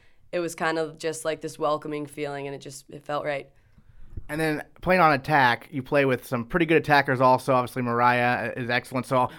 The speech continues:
Speaker 2: what's that relationship like? What's that dynamic like? 'Cause obviously you,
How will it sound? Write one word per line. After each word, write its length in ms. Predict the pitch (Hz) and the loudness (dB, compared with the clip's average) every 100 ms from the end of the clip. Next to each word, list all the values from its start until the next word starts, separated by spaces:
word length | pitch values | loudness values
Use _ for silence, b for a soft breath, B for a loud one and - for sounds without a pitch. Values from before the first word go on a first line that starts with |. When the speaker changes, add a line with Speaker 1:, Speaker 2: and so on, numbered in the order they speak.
| - | 4
Speaker 2:
what's 160 | 175 | 6
that 120 | 175 | 8
relationship 360 | 160 156 139 147 | 6 2 -2 0
like? 160 | 147 139 | 0 -2
What's 140 | 139 | -4
that 180 | 151 - | -6 -4
dynamic 440 | 135 139 143 135 | -2 0 -2 -2
like? 200 | 131 123 | -4 -4
'Cause 100 | 123 | -4
obviously 320 | 135 135 139 | -4 -4 -6
you, 180 | 131 123 | -4 -6